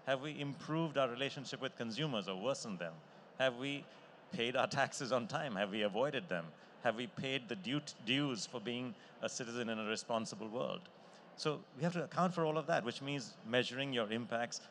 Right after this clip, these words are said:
on financial and human capital and social capital and natural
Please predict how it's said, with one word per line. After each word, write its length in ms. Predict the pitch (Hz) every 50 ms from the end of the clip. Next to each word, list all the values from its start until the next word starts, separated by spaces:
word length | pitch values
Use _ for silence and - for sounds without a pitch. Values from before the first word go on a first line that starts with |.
| - -
on 260 | 101 104 107 107 101 92
financial 600 | - 113 110 113 113 127 127 - - 160 156 165 - - - - - -
and 300 | 117 127 139 160 175 160
human 340 | 127 123 110 101 101 98 95
capital 480 | - 104 101 101 - 110 - 123 131 - - - - - - 127
and 260 | 139 151 175 180 175
social 360 | - - 113 98 - 110 98
capital 460 | - 107 98 92 113 - 110 131 127 - - - - 113
and 320 | 117 120 120 120 110 98
natural 380 | 98 95 90 - - 101 90